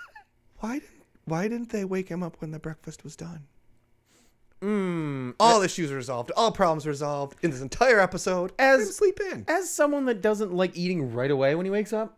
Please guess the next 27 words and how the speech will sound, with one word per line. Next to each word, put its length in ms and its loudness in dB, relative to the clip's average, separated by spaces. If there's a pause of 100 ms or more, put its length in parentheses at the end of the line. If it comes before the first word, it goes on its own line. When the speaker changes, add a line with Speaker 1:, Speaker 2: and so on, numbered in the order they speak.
(220)
Speaker 2:
I 160 0
understand 480 -2
Speaker 1:
Ah, 40 2
Speaker 2:
that. 160 0
Speaker 1:
okay, 100 -2
I 100 -4
see 140 -12
what 120 -18
you 60 -2
Speaker 2:
It 60 -4
takes 200 0
me 100 0
a 40 2
moment 240 0
to 60 -2
warm 360 2
up 160 0
for 100 -10
the, 320 2
my 120 -2
belly 220 6
doesn't 180 0
start 220 -4
grumbling 440 0
for 160 -4
a 40 0
sec. 440 -6